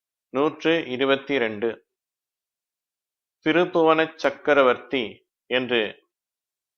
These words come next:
பட்டம் சூட்டியவர் இரண்டாம் ராசராசன். நூற்று இருபத்தி மூன்று, ஒருதலை காமம் டேஷ். கைக்கிளை.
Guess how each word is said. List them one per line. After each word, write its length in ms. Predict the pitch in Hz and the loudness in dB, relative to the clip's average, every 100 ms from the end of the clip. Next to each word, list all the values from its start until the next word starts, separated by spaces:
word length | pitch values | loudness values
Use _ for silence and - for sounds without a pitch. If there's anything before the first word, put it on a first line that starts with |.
| _ | _
பட்டம் 440 | 123 123 - 156 147 | 0 0 2 0 0
சூட்டியவர் 720 | 143 131 - 123 113 117 - - _ _ _ _ _ _ _ _ _ _ _ _ _ - | -6 -6 -4 0 2 2 0 -8 _ _ _ _ _ _ _ _ _ _ _ _ _ -6
இரண்டாம் 640 | 123 139 143 135 143 156 - | 0 0 4 4 4 0 -2
ராசராசன். 880 | 120 127 131 120 113 110 110 95 _ _ _ _ _ _ _ _ _ _ _ _ _ _ _ _ _ | 0 0 0 2 2 0 -8 -10 _ _ _ _ _ _ _ _ _ _ _ _ _ _ _ _ _
நூற்று 320 | - 139 139 131 | -6 -4 -2 0
இருபத்தி 360 | 123 127 - | 2 0 0
மூன்று, 560 | 120 113 107 139 - _ _ _ _ _ _ _ _ _ - | -6 -6 -4 -6 -8 _ _ _ _ _ _ _ _ _ -2
ஒருதலை 480 | 131 151 156 160 160 | 0 4 4 4 2
காமம் 540 | - 131 123 139 165 - 113 | 4 4 4 -2 -6 -6 2
டேஷ். 460 | 117 104 - - _ _ _ _ _ _ _ _ _ _ _ 131 | 2 2 -6 -20 _ _ _ _ _ _ _ _ _ _ _ 2
கைக்கிளை. 640 | 143 - 127 117 117 90 | 2 0 -2 0 0 -2